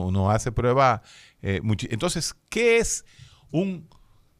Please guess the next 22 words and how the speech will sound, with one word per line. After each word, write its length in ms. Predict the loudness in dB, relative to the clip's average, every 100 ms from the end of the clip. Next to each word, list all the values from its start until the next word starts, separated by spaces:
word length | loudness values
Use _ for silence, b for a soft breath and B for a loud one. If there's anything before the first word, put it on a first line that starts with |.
| _
qué 120 | -4 -2
considero 420 | 0 2 4 4
yo, 280 | 4 4 2
por 140 | -2
ejemplo, 280 | -2 -2 -2
neurociencia? 960 | 2 2 4 2 0 -2 -4 -4 -4 -4
¿Qué 180 | 0 2
hace 460 | 2 0 -6 -6 -8
una 220 | -6 -4
evaluación 420 | -2 -2 -4 -6
completa? 420 | -6 -4 -2 0
Una 140 | -2 0
evaluación 320 | -2 -2 -2
completa 340 | -4 -4 -2 -4
significa 600 | -2 -2 -2 -2 -4 -8 _ b b b b b -6
una 160 | -4
entrevista 580 | -2 2 2 2 0 0
con 160 | 0 -2
el 60 |
psiquiatra, 580 | -4 -6 -2 -2 -2 -8 _ _ _ _ _ _ _ _ _ _ b b b
resolver, 640 | -4 -2 0 0 2 2 0
mm, 340 | -4 -4 -4